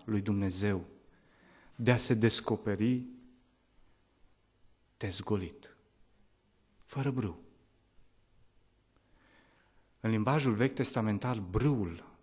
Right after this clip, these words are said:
avea o semnificație puternică. El apăra integritatea, dar în același timp oferea onoare celui care îl purta. Ia uitați ce spune Dumnezeu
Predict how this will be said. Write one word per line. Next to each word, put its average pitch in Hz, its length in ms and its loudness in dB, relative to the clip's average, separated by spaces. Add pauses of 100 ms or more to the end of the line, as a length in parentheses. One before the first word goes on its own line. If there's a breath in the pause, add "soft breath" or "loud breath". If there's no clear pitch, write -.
avea 110 220 -4
o 131 40 0
semnificație 107 880 -4
puternică. 117 720 -6 (1080)
El 117 280 -2
apăra 120 480 0
integritatea, 117 880 -4
dar 98 180 -8
în 98 120 -8
același 107 400 -8
timp 120 300 -4 (360 loud breath)
oferea 113 400 -6
onoare 107 720 -4
celui 90 320 -8
care - 200 -14
îl - 120 -18
purta. - 420 -20 (1200 loud breath)
Ia 190 120 4
uitați 208 280 6
ce - 80 2
spune 170 260 6
Dumnezeu 123 580 6